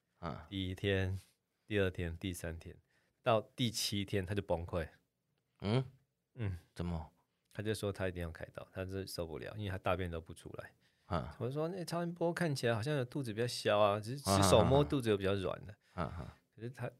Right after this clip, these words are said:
Speaker 2: 他大便还是不出来，他就崩溃，他就说他一定要开刀。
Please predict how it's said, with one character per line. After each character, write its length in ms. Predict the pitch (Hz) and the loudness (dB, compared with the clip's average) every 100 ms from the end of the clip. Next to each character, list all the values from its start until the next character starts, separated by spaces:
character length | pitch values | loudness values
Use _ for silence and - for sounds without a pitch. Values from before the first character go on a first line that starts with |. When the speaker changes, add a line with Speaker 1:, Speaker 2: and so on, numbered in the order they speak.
| _ | _
Speaker 2:
他 100 | 117 | -4
大 140 | 113 107 | 0 0
便 140 | 104 | 0
还 80 | 85 | -4
是 80 | 85 | -6
不 140 | 90 | -10
出 160 | - 85 | -10 -12
来， 120 | - - | -12 -10
他 60 | 101 | -6
就 80 | |
崩 240 | 104 92 87 | -2 -2 -2
溃， 100 | 90 | -6
他 80 | 98 | -6
就 80 | |
说 160 | 95 92 | -4 -2
他 100 | 98 | -4
一 40 | |
定 120 | 92 78 | -6 -10
要 80 | |
开 140 | 76 - - | -10 -14 -14
刀。 220 | - | -18